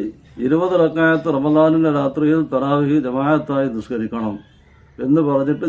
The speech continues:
ജമാഅത്തായി നിസ്കരിക്കുന്നതിൻ്റെ തെളിവ് പറഞ്ഞു. ഓക്കെ, പിന്നെ ഇരുപത് റക്അത്ത്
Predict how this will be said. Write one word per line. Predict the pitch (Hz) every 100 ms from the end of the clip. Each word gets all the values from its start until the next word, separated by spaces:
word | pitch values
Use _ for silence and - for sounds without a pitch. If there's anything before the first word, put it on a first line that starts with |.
| 143
ജമാഅത്തായി | 147 165 185 175 170 160 147
നിസ്കരിക്കുന്നതിൻ്റെ | 147 151 143 151 160 175 180
തെളിവ് | 190 208 196
പറഞ്ഞു. | 139 107 139
ഓക്കെ, | - - - - - - - - - - - - _ - _ _ - - -
പിന്നെ | 165 190 170
ഇരുപത് | 180 214 220 208
റക്അത്ത് | 156 185 196 165